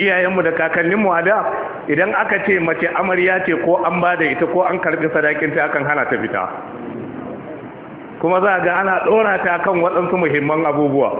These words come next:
Inda za a zo a yi rabo abinda za a ba da mahaifiyarta, abinda za a ba ta kenan. Domin a fara koya mata daga wannan wuri. Daga wannan lokaci. Wani lokaci akan yi aure, mace takan yi wata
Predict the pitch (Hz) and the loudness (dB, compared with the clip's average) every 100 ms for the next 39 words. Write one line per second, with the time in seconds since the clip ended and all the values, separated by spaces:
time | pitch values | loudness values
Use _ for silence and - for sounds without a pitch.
0 | - - 202 254 214 226 208 208 220 180 | -6 -2 0 2 4 4 4 4 4 4
1 | 202 214 196 208 185 226 214 208 202 202 | 4 4 4 4 2 2 2 2 4 2
2 | 202 196 185 208 196 214 214 247 - - | 2 2 2 0 2 0 2 0 0 -2
3 | - - 156 214 190 175 156 151 151 147 | -4 -2 0 2 2 2 2 0 0 0
4 | 113 113 110 - - - - - 160 233 | 0 0 -4 -8 -12 -14 -6 0 2 2
5 | 202 190 233 220 240 247 214 202 202 175 | 0 0 0 2 4 4 2 0 0 2
6 | 156 170 147 131 131 110 - - - - | 2 2 2 0 0 -2 -6 -10 -12 -12
7 | - - - - - - - - - 147 | -12 -14 -16 -16 -18 -18 -18 -16 -4 0
8 | 170 226 339 294 254 226 220 170 113 - | 4 4 4 4 4 4 2 0 -2 -4
9 | - - - - - - - - - - | -6 -12 -14 -16 -16 -16 -18 -18 -18 -18
10 | - - 285 320 320 - 240 247 233 247 | -2 4 6 6 4 4 0 2 0 0
11 | 233 208 220 - 226 226 220 208 196 - | 2 2 0 2 2 4 4 2 0 -4
12 | - - - 180 208 220 214 247 254 220 | -6 -10 -4 -2 0 0 0 0 0 0
13 | 226 240 240 214 | 2 2 2 0